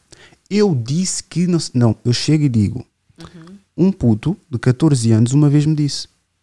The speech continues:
Speaker 1: Porquê? Porque todos nós temos essas interações. E é importante nós trazermos ao de cima que aprendemos com alguém.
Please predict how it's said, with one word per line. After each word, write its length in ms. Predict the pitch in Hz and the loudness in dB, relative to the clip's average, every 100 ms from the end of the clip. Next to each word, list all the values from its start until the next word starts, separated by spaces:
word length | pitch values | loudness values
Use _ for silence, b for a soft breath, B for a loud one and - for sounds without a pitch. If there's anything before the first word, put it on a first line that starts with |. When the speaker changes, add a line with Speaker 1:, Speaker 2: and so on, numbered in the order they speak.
| _ _ _ _ _ _ | _ _ _ _ _ _
Speaker 1:
Porquê? 240 | - 143 110 | -10 -4 -4
Porque 200 | - - | -4 -4
todos 300 | 190 202 123 | -2 0 0
nós 180 | 107 - | 0 0
temos 180 | 101 101 | 0 0
essas 240 | 92 - | 0 0
interações. 720 | 98 - 87 87 95 95 - _ _ _ | 0 0 -2 -4 -6 -8 -14 _ _ _
E 80 | 117 | 2
é 60 | 135 | 4
importante 640 | 151 143 - 160 160 - | 4 2 0 2 2 2
nós 300 | 127 120 - - - | 2 2 0 -10 -6
trazermos 440 | 120 110 143 143 | 0 2 2 4
ao 80 | 127 | 4
de 80 | - | 2
cima 260 | 104 107 120 | 0 2 2
que 100 | 123 | 0
aprendemos 460 | - 127 143 143 | 2 4 4 2
com 160 | - 151 | 0 2
alguém. 380 | 147 143 135 | 2 4 2